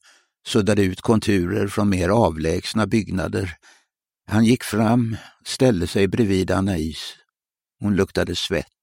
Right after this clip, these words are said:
Landningsbanan syntes tydligt, trots diset, där på andra sidan vägen och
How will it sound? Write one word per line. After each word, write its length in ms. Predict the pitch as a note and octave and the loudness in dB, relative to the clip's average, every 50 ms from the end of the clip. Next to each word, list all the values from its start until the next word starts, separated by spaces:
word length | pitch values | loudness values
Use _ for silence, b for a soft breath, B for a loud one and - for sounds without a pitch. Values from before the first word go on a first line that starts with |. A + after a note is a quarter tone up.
| _ _ _ _ _ _ _ _ _ _ _ _ _ _ _ _ _ - | _ _ _ _ _ _ _ _ _ _ _ _ _ _ _ _ _ 0
Landningsbanan 840 | G2 G#2 G2+ F2 C2 E2+ E2+ - - F2 E2+ E2 E2+ F2+ G2 F2+ F2 B B B B B - | 2 2 2 2 0 -2 -4 -2 0 0 0 0 0 -2 -4 -4 -6 B B B B B -2
syntes 420 | - D3 B2+ - - D2+ - - | 0 0 0 0 0 -4 -4 -2
tydligt, 640 | - - C#3 A2+ E2+ - E2+ F2 - - _ - _ _ _ _ _ _ - | -2 0 0 0 -2 -2 -4 -6 -6 -8 _ -20 _ _ _ _ _ _ 0
trots 360 | - A#2 A2 - - - - | 0 0 0 -2 -6 -8 -2
diset, 440 | - C3 G2 E2 - - F2 - - - - _ _ _ _ _ _ _ _ _ | 0 0 0 0 -2 -6 -10 -10 -14 -20 -20 _ _ _ _ _ _ _ _ _
där 240 | - - G#2+ G#2 F#2+ | 0 2 2 2 2
på 120 | - G#2 G2+ | 2 2 2
andra 260 | G#2+ G2 F2 E2 D#2+ | 2 2 0 0 0
sidan 340 | - F#2+ E2+ E2+ F2+ G2 F2 | -2 -2 0 0 0 0 0
vägen 500 | F#2 F2+ D#2 E2 E2+ - F2+ F#2+ A2 - | 0 0 0 -2 -4 -6 -6 -6 -6 -6
och 140 | F2+ F2 | -8 -10